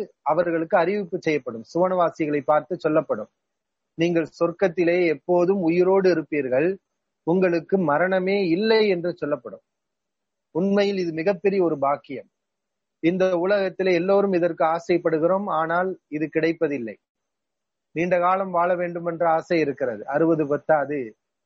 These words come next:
எண்பது வேண்டும், நூறு வேண்டும். நூறு வருடம் வாழ்ந்தவர் கூட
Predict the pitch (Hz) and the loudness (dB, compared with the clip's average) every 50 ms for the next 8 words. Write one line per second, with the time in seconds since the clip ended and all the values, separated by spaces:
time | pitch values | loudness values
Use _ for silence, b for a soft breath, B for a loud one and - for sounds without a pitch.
0 | _ - 143 143 170 175 185 175 170 165 151 147 147 147 147 156 143 127 131 143 | _ -6 -4 -2 0 0 0 0 2 0 0 -2 -2 -2 -4 -4 -4 -4 -2 0
1 | 170 196 196 190 185 180 185 175 160 170 170 165 139 113 - _ _ _ _ _ | 0 2 2 2 2 2 2 2 0 -2 -4 -4 -6 -8 -14 _ _ _ _ _
2 | _ _ _ - 143 135 151 175 185 196 190 185 185 180 185 196 202 208 208 202 | _ _ _ -8 -4 0 2 2 4 4 4 4 4 2 2 2 0 0 0 0
3 | 196 185 180 185 190 185 190 185 185 175 175 165 175 180 196 | 0 0 0 0 -2 -4 -4 -4 -4 -4 -6 -6 -6 -4 0